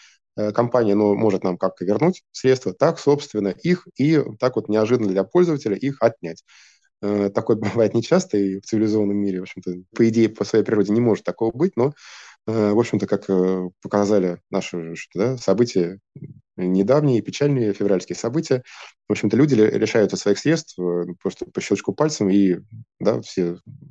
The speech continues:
все знают, что иностранные активы были заморожены, так или иначе люди утратили к ним доступ.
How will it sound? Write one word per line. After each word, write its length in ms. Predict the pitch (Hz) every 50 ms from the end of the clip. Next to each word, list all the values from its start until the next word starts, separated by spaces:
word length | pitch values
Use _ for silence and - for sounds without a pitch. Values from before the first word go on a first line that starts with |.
| _ _ _
все 140 | - - 90
знают, 280 | 87 95 107 120 110 -
что 220 | - - 82 - _ - - - - - - _
иностранные 380 | 101 107 104 - 107 104 95 95
активы 260 | - - 98 92 90
были 160 | 85 90 82
заморожены, 460 | 82 92 95 107 123 165 165 151 143 127
так 180 | - 104 -
или 80 | 107 104
иначе 180 | 101 92 - -
люди 120 | 101 95 98
утратили 380 | 95 - 98 90 - - 87 -
к 60 | -
ним 100 | 92 101 113
доступ. 300 | 160 165 - - -